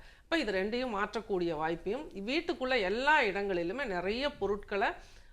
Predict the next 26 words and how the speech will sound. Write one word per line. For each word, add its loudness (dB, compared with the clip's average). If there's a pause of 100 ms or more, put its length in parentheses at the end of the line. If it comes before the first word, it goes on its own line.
(100)
போட்டு 4
வச்சிருந்தாங்க. -2
ஏன்னா 0
அவங்க 2
வந்து 0
அந்த -2
மன 4
அழுத்தத்துல 0
ரொம்ப, -2
அவங்களுக்கு 0
தொடர்ந்து 0
தோல்விகள், 0
தொடர் 2
தோல்விகள் 2
அந்த 0
இடத்துல -2
வந்துட்டு -2
இருக்கும்போது, -4 (300)
எந்த 2
விஷயத்துலையுமே -2
அவங்களுக்கு -4
ஒரு 0
இன்ட்ரெஸ்ட் -2
அப்படிங்கிறது -2
இல்லாத 0
சூழ்நிலையும். -4